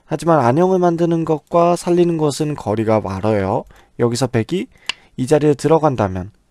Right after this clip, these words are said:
붙이더라도 이어서 여기 약점이 남지 않습니다. 절대 살 수 없는 공간이죠. 이렇게 쉽게 안형을 만드는 건 실패고요. 뭔가 맥점을 발휘해야 되는데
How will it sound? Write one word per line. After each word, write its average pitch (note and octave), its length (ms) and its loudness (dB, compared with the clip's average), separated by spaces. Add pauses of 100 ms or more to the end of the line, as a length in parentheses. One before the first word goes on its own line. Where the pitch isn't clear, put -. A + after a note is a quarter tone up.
(520)
붙이더라도 C3 680 -2 (380)
이어서 C3+ 400 -2 (1000)
여기 D#3+ 260 -2
약점이 F3+ 440 -4
남지 A#2+ 340 -2
않습니다. G2 840 -6 (380)
절대 C#3+ 380 0
살 G3+ 180 -4
수 - 180 -4
없는 A#2 300 -4
공간이죠. A2+ 680 -4 (440)
이렇게 F3+ 300 -2
쉽게 - 420 -6
안형을 A#2+ 440 -2
만드는 A2 480 -4
건 A2 200 -4
실패고요. D#3 680 -4 (440)
뭔가 D3 260 -2
맥점을 E3+ 840 0
발휘해야 B2 440 2
되는데 A#2 580 -2